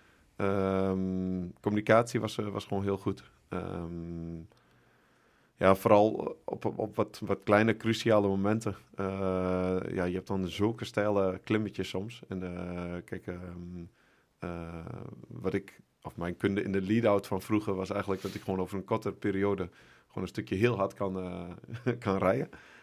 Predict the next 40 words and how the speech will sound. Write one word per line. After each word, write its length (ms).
En, 320
eh, 420
in 80
dit 140
geval 240
had 140
ik 100
nog 200
iets 240
adem, 480
eh, 640
over. 420
Ehm, 1040
eh, 100
dat 140
ik, 260
ja, 160
korte 300
duwtjes, 500
weliswaar 320
in 60
de 60
goede 200
richting, 360
<laughs> 40
eh, 600
uit 300
kon 180
delen. 320
Om 120
net 200
even, 360
eh, 100
die 100
paar 240
hupjes, 340
eh, 300
zeg 200
maar, 220
eh, 440